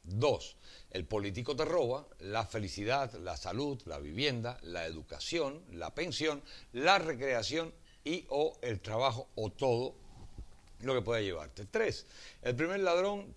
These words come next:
te elige a ti, pero el segundo ladrón lo eliges tú. Con ustedes los titulares. Funcionarios de California dicen que el fraude de beneficios de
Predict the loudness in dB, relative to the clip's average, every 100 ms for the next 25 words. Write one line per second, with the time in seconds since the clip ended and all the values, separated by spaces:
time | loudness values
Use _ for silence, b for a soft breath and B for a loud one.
0 | -2 2 2 0 2 0 2 -2 -4 -12
1 | -20 -20 -20 -20 -20 -20 -20 -20 -20 -10
2 | 0 2 4 2 4 2 4 2 4 4
3 | 4 4 2 -2 -8 -18 -20 -20 -8 -2
4 | 0 0 -2 -4 -8 -8 -12 -18 -20 -20
5 | -10 -6 -6 -8 -20 -20 -14 -12 -10 -12
6 | -18 -20 B B B B B B B -18
7 | -4 0 2 4 6 6 2 2 2 2
8 | 0 -2 -4 -6 -12 -14 -20 -20 B B
9 | B -6 0 2 4 6 8 8 6 6
10 | 4 4 2 2 0 2 2 2 2 2
11 | 2 2 0 0 2 0 0 2 4 2
12 | 2 4 4 4 2 -2 -4 -2 0